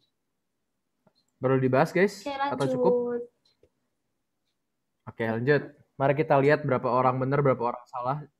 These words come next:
Speaker 1: dan berapa orang nggak jawab. <laughs> Ah, screen satu.
Speaker 2: Yuk.
Speaker 1: Oke,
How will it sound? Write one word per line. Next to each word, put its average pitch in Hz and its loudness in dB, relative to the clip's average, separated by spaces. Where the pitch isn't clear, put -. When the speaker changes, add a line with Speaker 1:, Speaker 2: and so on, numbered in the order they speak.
Speaker 1:
dan 131 -8
berapa 131 2
orang 131 2
nggak 123 2
jawab. 120 0
<laughs> 156 0
Ah, 113 -4
screen 107 -16
satu. - -16
Speaker 2:
Yuk. 247 4
Speaker 1:
Oke, - 4